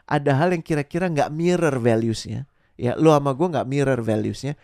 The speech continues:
orang-orang yang punya emotional agility tinggi, mereka tidak akan menuduh, mereka nggak akan main tunjuk,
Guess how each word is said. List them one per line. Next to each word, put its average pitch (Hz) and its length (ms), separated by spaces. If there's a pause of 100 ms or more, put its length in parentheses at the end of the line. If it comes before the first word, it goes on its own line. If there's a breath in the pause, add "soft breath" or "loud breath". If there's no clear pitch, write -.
(160 soft breath)
orang-orang 156 560
yang 180 180
punya 156 540
emotional 143 500
agility 131 480
tinggi, 127 340 (340 soft breath)
mereka 175 400
tidak 175 380
akan 147 420
menuduh, 147 420 (560)
mereka 143 360
nggak 120 360
akan 135 160
main 131 300
tunjuk, 127 440